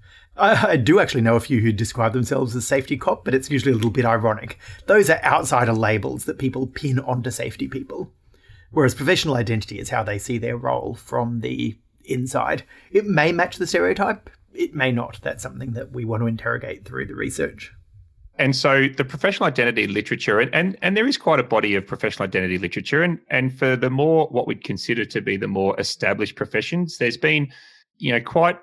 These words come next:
Speaker 2: quite a number of studies. When we think about teachers, uh, nurses, doctors, lawyers, police officers,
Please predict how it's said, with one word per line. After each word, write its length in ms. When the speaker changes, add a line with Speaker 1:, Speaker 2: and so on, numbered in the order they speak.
Speaker 2:
quite 180
a 60
number 340
of 100
studies. 520
When 100
we 100
think 200
about 260
teachers, 720
uh, 380
nurses, 680
doctors, 840
lawyers, 560
police 420
officers, 640